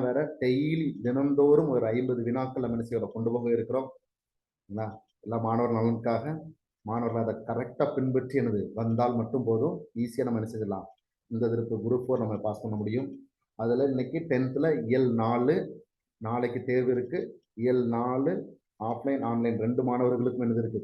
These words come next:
தேர்வு இருக்கு. இயல் நாலுல உள்ள இலக்கியத்துல பரிபாடல் நம்ம என்ன செய்ய போறோம், பார்க்க போறோம். பரிபாடல், பரிபாடல் இங்க இருக்கிற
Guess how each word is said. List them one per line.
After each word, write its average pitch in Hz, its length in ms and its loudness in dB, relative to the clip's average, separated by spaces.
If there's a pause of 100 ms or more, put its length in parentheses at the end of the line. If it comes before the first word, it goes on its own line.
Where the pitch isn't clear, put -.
தேர்வு 117 260 0
இருக்கு. 113 240 -2 (720)
இயல் 123 240 2
நாலுல 117 400 2
உள்ள 131 160 0 (160)
இலக்கியத்துல 135 640 0 (280)
பரிபாடல் 139 640 4
நம்ம 113 160 0
என்ன 113 120 -4
செய்ய 107 160 -6
போறோம், 196 180 -4 (400)
பார்க்க 113 240 -2
போறோம். 98 160 -12 (140)
பரிபாடல், 117 840 2 (680)
பரிபாடல் 135 540 4
இங்க 156 200 0
இருக்கிற 156 220 2